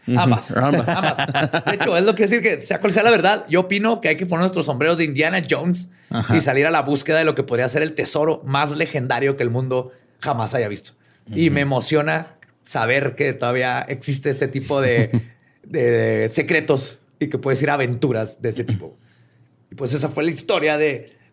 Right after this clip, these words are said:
Speaker 2: Cuauhtémoc, el último emperador, nuestro espartano, chingoncísimo poeta
Speaker 3: Ujú.
Speaker 2: y el gran tesoro que nunca dijo dónde estaba.
Speaker 1: Sí, mo.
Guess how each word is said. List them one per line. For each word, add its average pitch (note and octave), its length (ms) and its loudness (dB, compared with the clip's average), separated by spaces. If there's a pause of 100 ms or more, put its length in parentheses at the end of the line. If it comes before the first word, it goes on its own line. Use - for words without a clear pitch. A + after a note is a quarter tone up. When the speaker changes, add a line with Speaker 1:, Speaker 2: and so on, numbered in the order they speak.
Speaker 2:
Cuauhtémoc, G3 580 0 (540)
el A#2 140 -6
último D3+ 260 -2
emperador, D3 600 -2 (640)
nuestro G#2+ 280 -6
espartano, C3 640 -4
chingoncísimo C3+ 720 -4
poeta F3+ 580 0
Speaker 3:
Ujú. G#2 460 -2 (160)
Speaker 2:
y B2+ 460 -2
el A2 160 -6
gran A#2 300 -4
tesoro C3+ 440 -2
que D3+ 420 -4 (520)
nunca A#2+ 460 -8
dijo G#2 120 -6
dónde F#2+ 140 -12
estaba. - 220 -20 (460)
Speaker 1:
Sí, G#2 160 -6
mo. F#2 200 -4